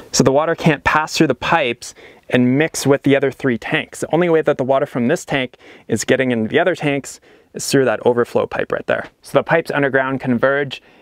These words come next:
into an inch and a quarter line, um, that is going right into the shed here.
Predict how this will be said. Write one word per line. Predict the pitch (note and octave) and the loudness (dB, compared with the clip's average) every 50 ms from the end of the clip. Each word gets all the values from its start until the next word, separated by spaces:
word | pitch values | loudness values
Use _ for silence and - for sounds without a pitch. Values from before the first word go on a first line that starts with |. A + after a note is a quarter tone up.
| _ _ - | _ _ -2
into | D3 D3 D#3+ D3+ - - F3 | -2 0 0 0 0 0 0
an | D#3 C#3+ C#3 | 0 0 -2
inch | - D3 D3+ D3+ - | -2 -2 -2 -2 0
and | D3+ C3+ | -2 -2
a | A#2 | -2
quarter | - - F3+ F3+ F3+ E3 | 0 0 0 0 2 0
line, | C#3+ B2+ A#2 A#2 A#2+ A#2+ A#2+ A#2+ - - - - - _ _ - | 0 -2 -2 -2 -4 -4 -6 -8 -12 -18 -20 -20 -20 _ _ -2
um, | - B2+ C3 B2+ B2+ C3 C3 C3+ B2+ - | 0 0 2 2 0 0 0 0 -2 -2
that | C#3 C3+ C3 C3+ | -2 -2 0 -2
is | C3 A#2+ | -2 -2
going | - C#3+ C#3 C#3+ C#3+ C3+ C3 C3 B2 _ _ _ _ - | -2 0 0 0 0 -2 -2 -4 -6 _ _ _ _ -4
right | - A2+ B2 C3 C3 B2 - - | 0 2 2 2 0 -4 -8 -8
into | - A#2+ A#2+ A2+ | -4 0 0 0
the | - A2 | -2 -4
shed | - - - B2 A2+ - | -6 -2 -2 -2 -2 -2
here. | - - C#3 C3+ G#2+ - | -4 -2 0 0 0 -2